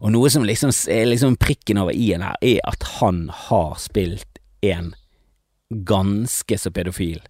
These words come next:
eh, stjer-, eh, Hollywood-stjerne i serien You. I s-, andre sesongen her så spiller han en creepy grooming-fyr som, eh,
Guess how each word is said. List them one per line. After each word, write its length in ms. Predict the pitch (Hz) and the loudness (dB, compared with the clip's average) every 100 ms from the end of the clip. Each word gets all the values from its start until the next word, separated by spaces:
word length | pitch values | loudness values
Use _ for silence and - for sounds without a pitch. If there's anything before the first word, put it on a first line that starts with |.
| _ _ _ - | _ _ _ -12
eh, 220 | - 87 - | -8 -6 -6
stjer-, 340 | - 87 69 | -6 -6 -6
eh, 300 | 87 85 80 67 87 | -6 -4 -4 -6 -2
Hollywood-stjerne 720 | 104 90 85 - 73 76 - _ _ _ - | 0 0 -2 -6 -10 -10 -14 _ _ _ 0
i 60 | 113 87 | 0 2
serien 500 | - 92 82 67 87 | 0 -2 -4 -8 -8
You. 380 | 95 98 82 - - _ _ _ _ _ - | -2 0 0 -4 -20 _ _ _ _ _ -6
I 100 | 101 | -6
s-, 140 | 90 | -2
andre 300 | 104 101 113 | 0 2 2
sesongen 320 | 110 101 92 85 | 2 0 0 -2
her 80 | |
så 100 | 104 | -4
spiller 560 | - - 101 98 117 95 | -8 -2 -2 0 0 0
han 220 | 92 80 - _ _ _ _ _ _ _ _ _ | -2 -2 -12 _ _ _ _ _ _ _ _ _
en 160 | 101 101 | -4 -2
creepy 720 | - 127 110 104 - - - - _ _ _ _ 123 98 | 0 2 2 2 -4 -8 -8 -8 _ _ _ _ -10 0
grooming-fyr 880 | 104 117 101 92 85 90 90 67 - | 4 6 6 4 -2 -4 -6 -6 -6
som, 320 | - 85 80 | -6 -4 -4
eh, 1200 | 71 69 73 69 67 78 62 64 58 55 53 55 | -6 -6 -6 -6 -6 -6 -6 -6 -8 -8 -8 -8